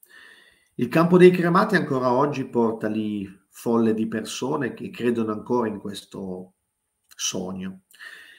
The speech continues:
Con Monsegur comunque non finisce il tutto, ma prosegue a Queribus, che è una fortezza spostata verso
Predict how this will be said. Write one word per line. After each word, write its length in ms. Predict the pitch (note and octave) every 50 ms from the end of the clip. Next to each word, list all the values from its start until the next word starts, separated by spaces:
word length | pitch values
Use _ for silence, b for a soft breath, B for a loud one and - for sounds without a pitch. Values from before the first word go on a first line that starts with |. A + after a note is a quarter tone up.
| B B B B B B B B B B B B -
Con 140 | - C#3+ D3
Monsegur 640 | D#3+ F3+ G3 F#3 - A3 G#3+ - C#4 D4+ D#4 -
comunque 380 | - D3+ C3 D3 G3 - - C3+
non 180 | A#2 B2 A#2+ A#2+
finisce 460 | - - A#2 A#2+ B2 A#2 - - E3+
il 160 | G#3+ G3 F#3+
tutto, 560 | - A#2+ G#2 F#2+ - - - G3 A3+ A#3 - -
ma 340 | C#3 C3+ C#3 C3+ B2+ A#2+
prosegue 840 | - - F3 G#3 F#3 - - B2+ G#2 G2 F#2 F#2+ B2 D3+ E3+ F3 - -
a 580 | - - G2 F#2+ F#2 F#2+ - - - - - -
Queribus, 720 | - - D3+ C#3 - B2+ C3 A#2+ A#2 A2 A2 - - - -
che 80 | -
è 60 | E3 D3
una 160 | D3 D#3 D3
fortezza 600 | - E3 D#3 C#3+ D3+ - E3+ D3+ D3 - - G2+
spostata 520 | - - - B2 A2+ - C3+ B2+ - G#2+ G2
verso 920 | G#2 A#2 A2 A2+ - - - G#2+ G#2 G#2 G2 G2 G2 G2 F#2+ F#2+ F#2+ F2+